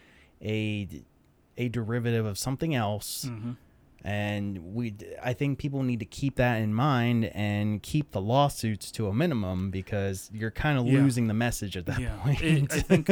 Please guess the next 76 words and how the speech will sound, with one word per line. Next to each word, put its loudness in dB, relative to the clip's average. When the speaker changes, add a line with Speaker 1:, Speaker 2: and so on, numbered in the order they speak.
Speaker 2:
I -2
think -8
the -4
way 2
it 2
works -4
in -2
South -4
Korea -4
is -8
they -6
look, -10
they -4
look -6
create, -2
like, -6
'cause -6
creativity -2
in 2
that 0
country -4
is -8
taken -6
so -10
cri-, -12
so -4
critically, -6
like, -6
professionally. -4
Speaker 1:
Yeah. 0
Speaker 2:
Like, 0
much -2
how 2
business -2
people -6
are -2
seen -4
in -6
this -10
country. -8
Speaker 1:
Right. 2
Speaker 2:
Over 4
there, 4
if -2
you 0
were, 2
like, 2
that's -4
why 2
they 0
have, -4
like, -4
pop -2
idol -4
schools -6
and, -4
like, -4
esports -8
schools -8
there, -12
because -10
it's, -12
like, -8
if -12
you -10
take, -8
like, -10
a -16
creative -12
thing, -2
that -8
is, -14
like, -12
something -12
they -14
look -16